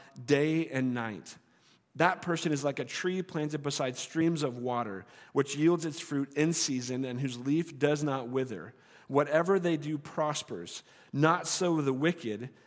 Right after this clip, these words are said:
They are like chaff that the wind blows away." So he says, this is the blessed person. The blessed person is the person who delights in the law of the Lord,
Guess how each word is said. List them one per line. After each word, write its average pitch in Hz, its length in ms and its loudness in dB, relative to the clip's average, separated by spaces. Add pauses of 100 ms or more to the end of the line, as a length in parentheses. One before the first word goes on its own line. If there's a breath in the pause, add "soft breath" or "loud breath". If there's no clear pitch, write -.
(120 soft breath)
They 143 140 6
are 156 100 4
like 143 280 -2
chaff 127 720 -4
that 123 160 -8
the 123 100 -2
wind 143 520 -2 (260 loud breath)
blows 120 580 0
away." 87 380 -12 (1000 soft breath)
So 147 120 0
he 147 40 6
says, 143 200 2
this 170 200 4
is 185 120 2
the 165 100 4
blessed 139 400 0
person. 90 400 -6 (720 soft breath)
The 139 120 2
blessed 156 400 0
person 156 260 0
is 139 80 0
the 147 80 0
person 143 260 -2
who 143 120 2
delights 139 960 4 (420 soft breath)
in 139 100 4
the 143 100 6
law 156 520 4
of 160 160 0
the 165 100 0
Lord, 147 540 -2